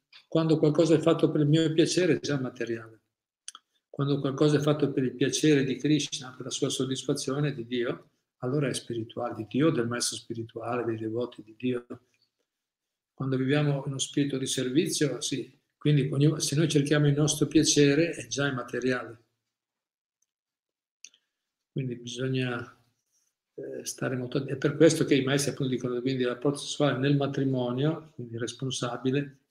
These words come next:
per il fine di gener-, al fine di generare figli, quello è, è veramente puro. Però insomma, bisogna lavorarci sopra, eh. Chiaramente queste, non è facile,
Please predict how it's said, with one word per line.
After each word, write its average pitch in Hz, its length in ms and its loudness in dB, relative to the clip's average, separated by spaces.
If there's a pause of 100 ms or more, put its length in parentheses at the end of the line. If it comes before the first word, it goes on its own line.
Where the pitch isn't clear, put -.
(100)
per 131 120 -4
il - 80 -8
fine 127 160 -6
di 117 60 -6
gener-, 123 280 -6
al 120 220 -12
fine 135 220 -4
di 127 60 -6
generare 120 340 -4
figli, 117 380 -4
quello 131 520 -4 (300)
è, - 80 -14
è - 220 -18
veramente 120 500 -8
puro. 120 560 -8 (500)
Però 208 180 0
insomma, 127 460 -2 (680)
bisogna 131 280 -2
lavorarci 135 420 0
sopra, 120 420 0
eh. 147 260 -6
Chiaramente 131 640 -4
queste, 123 460 -6
non 120 180 -8
è 127 60 -4
facile, 120 640 -8